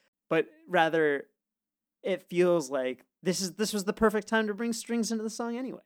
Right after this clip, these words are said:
And then the other thing, <laughs> which maybe this is, like, a, just a very American perspective on the song, but he sings the song with,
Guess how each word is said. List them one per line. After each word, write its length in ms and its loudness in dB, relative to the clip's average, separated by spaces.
And 200 4
then 140 4
the 100 4
other 180 6
thing, 380 2
<laughs> 60 -12
which 280 -2
maybe 340 0
this 200 -6
is, 160 -8
like, 180 -6
a, 100 0
just 320 -4
a 40 -4
very 500 2
American 720 -6
perspective 580 -10
on 140 -8
the 60 -14
song, 480 -8
but 180 -6
he 160 -2
sings 440 0
the 80 -10
song 560 0
with, 260 -6